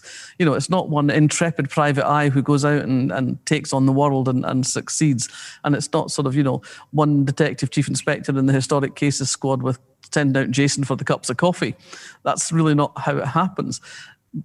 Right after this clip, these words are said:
So I have to persuade you to suspend your disbelief. It's a kind of contract I enter into with you as a reader. When you pick up my book,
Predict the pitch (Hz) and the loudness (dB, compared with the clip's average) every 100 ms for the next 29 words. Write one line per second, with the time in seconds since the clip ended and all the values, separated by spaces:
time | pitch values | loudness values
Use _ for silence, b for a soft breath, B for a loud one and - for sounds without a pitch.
0 | - - 202 262 269 269 - - 208 - | -4 2 4 4 2 0 -6 -2 0 2
1 | - 208 226 190 196 143 120 B B B | 4 4 4 4 6 6 4 B B B
2 | - 156 175 - 185 180 156 143 151 - | 0 4 4 2 2 4 4 2 0 2
3 | 156 160 113 - - b b b b - | 4 4 2 -6 -18 b b b b -2
4 | 196 233 240 - - 202 202 175 151 165 | 0 2 0 0 2 4 4 2 -2 0
5 | 156 156 156 151 151 180 175 156 143 135 | 2 4 4 2 4 4 4 4 2 2
6 | 165 151 139 147 214 190 131 117 b b | 2 4 4 4 4 4 2 0 b b
7 | 165 160 156 196 196 160 151 143 151 - | 2 2 2 -2 -2 0 0 2 0 -2
8 | - | -8